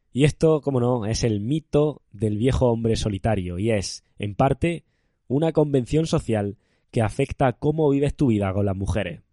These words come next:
En el episodio de hoy vamos a ver qué hay detrás de este mito y cómo podemos hacer para afrontar nuestra vida de una mejor manera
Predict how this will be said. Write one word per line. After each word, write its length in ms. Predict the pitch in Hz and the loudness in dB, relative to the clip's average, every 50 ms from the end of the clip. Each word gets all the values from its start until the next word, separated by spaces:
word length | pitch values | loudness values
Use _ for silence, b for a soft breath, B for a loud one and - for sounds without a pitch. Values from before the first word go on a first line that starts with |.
| _ _ _ _ _ _ | _ _ _ _ _ _
En 120 | 104 104 | -8 -6
el 60 | 98 101 | -4 -4
episodio 340 | 98 104 101 120 131 143 139 | -2 -2 0 2 4 4 4
de 100 | 139 131 | 6 6
hoy 160 | 139 151 156 | 6 4 4
vamos 240 | 139 135 135 120 131 | 2 2 0 2 2
a 40 | |
ver 160 | 127 127 110 - | 2 2 2 4
qué 80 | 143 | 4
hay 80 | 143 143 | 4 4
detrás 400 | 131 107 - 135 135 127 107 101 | 2 2 2 2 2 2 2 0
de 60 | 123 | -2
este 340 | 110 - - - 120 110 101 | -4 -4 -4 0 0 0 0
mito 520 | 101 113 131 135 - 180 202 202 180 - - _ _ _ _ _ _ _ _ _ | 0 -2 -4 -2 -2 -4 -4 -4 -6 -12 -18 _ _ _ _ _ _ _ _ _
y 180 | - 117 113 | -6 -6 -6
cómo 280 | 95 - 123 131 147 139 | -2 -2 0 0 0 0
podemos 640 | - 123 117 127 127 127 120 113 107 - - _ _ | 2 2 2 2 0 0 -2 -2 -4 -6 -10 _ _
hacer 420 | - 98 - - - 110 123 127 | -6 -6 -4 -2 -4 -4 -4 -2
para 200 | - - 110 110 | -4 -2 -2 -2
afrontar 500 | 101 - - 95 92 92 92 117 117 107 | -2 -2 -4 -6 -6 -4 -4 -4 -4 -2
nuestra 240 | 110 127 127 - 131 | -4 -4 -4 -2 -2
vida 220 | 110 107 101 107 | -2 -2 -2 -4
de 40 | 98 | -4
una 140 | 98 104 95 | -4 -6 -6
mejor 340 | 92 92 87 - - 147 165 | -6 -6 -4 -2 -2 -2 -2
manera 440 | 151 123 107 104 98 98 98 95 | -2 -4 -4 -4 -6 -6 -8 -10